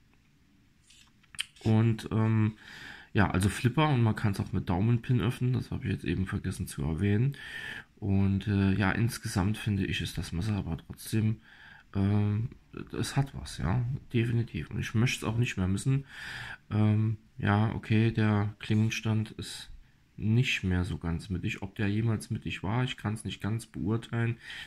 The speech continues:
Stört mich jetzt aber auch nicht großartig. Insgesamt ist das Messer trotzdem, ähm, ganz schön. Und jetzt komme ich auf die, das, was ich ja vorher nicht gewusst habe, aber mir hat's halt so gut gefallen, dass ich's einfach dann, äh,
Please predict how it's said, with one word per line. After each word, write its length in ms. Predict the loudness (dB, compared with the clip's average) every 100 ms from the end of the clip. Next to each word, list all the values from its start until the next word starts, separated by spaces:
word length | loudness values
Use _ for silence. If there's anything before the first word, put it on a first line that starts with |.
| -12
Stört 380 | 0 4 4
mich 140 | 2 0
jetzt 200 | 0 0
aber 260 | -2 0
auch 180 | 0 -2
nicht 240 | -2 -4 -4
großartig. 680 | -6 -4 -2 0 0 -2 -8 -20 -20 -20 _
Insgesamt 500 | -8 -8 -6 -2 0
ist 140 | -2 -4
das 160 | -6
Messer 260 | -6 -4 -4
trotzdem, 680 | -4 -10 -10 0 2 2 0 -10 -20 -20 -20 _ _ _ _
ähm, 560 | 2 4 4 2 0 -4 -4
ganz 220 | -2 0
schön. 380 | 0 2 2 -2
Und 200 | 0 4
jetzt 240 | 4 2 -2
komme 240 | 0 2
ich 280 | 2 0 -2
auf 240 | -2 -4 -4
die, 380 | -4 -2 -2 -4 -14 _ _ _
das, 380 | -2 -2 -6 0
was 140 | 0
ich 80 | 2
ja 80 | 2
vorher 200 | 4 2
nicht 160 | 2
gewusst 220 | 2 2 2
habe, 140 | 2
aber 80 | 4
mir 100 | 4
hat's 160 | 4
halt 180 | 2 0 -4 -16 -16 -18 -12
so 200 | 2 4
gut 180 | 4 2
gefallen, 360 | 2 2 4 4
dass 160 | 2
ich's 140 | -2 -2
einfach 320 | 0 0 -2
dann, 340 | 0 0 0 -2
äh, 260 | -2 0